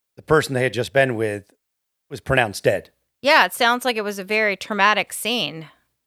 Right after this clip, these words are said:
Speaker 1: Yes, and I should point out, when this second investigation started, which is when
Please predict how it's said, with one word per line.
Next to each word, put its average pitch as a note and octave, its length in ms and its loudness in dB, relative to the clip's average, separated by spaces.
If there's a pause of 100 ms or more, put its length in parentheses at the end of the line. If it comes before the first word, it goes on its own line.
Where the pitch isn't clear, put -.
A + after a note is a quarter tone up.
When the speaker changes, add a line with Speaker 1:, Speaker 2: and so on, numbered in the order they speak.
Speaker 1:
Yes, E3+ 460 -2
and D#3 400 2
I - 240 -20
should F#3 200 -2
point F3+ 160 2
out, D#3 260 0
when C#3 160 -6
this C3 120 -4
second E3+ 320 0
investigation B2+ 640 -2
started, G#2 400 -2
which G#2+ 160 -10
is G#2 100 -16
when A#2 140 -10